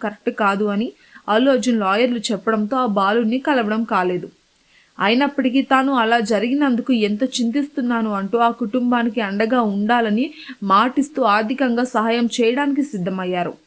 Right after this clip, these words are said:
అదేవిధంగా కోర్టు నుండి బెయిల్ వచ్చిన తర్వాత అల్లు అర్జున్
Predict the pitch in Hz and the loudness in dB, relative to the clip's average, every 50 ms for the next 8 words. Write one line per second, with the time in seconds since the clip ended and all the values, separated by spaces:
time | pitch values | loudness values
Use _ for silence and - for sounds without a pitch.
0 | _ _ _ _ _ _ _ _ _ _ - - - _ _ 185 185 190 196 247 | _ _ _ _ _ _ _ _ _ _ -20 -20 -20 _ _ 0 0 2 4 4
1 | 285 294 285 262 226 226 208 214 214 226 233 - - 262 262 277 285 294 302 277 | 4 4 4 2 2 2 2 2 2 0 0 0 2 2 2 2 2 0 0 2
2 | 277 247 226 214 254 277 233 202 196 208 226 254 262 285 269 262 254 254 - 254 | 2 2 2 2 2 0 2 2 2 4 4 2 0 2 2 0 0 0 0 -2
3 | 240 214 - 208 190 208 214 240 240 233 - 277 277 269 - 196 202 196 220 240 | -2 -2 -4 -4 -4 -2 0 0 0 0 -2 -2 -2 -2 -2 -2 0 0 0 2
4 | 277 294 277 226 208 233 240 233 | 2 2 2 2 0 -2 -2 -2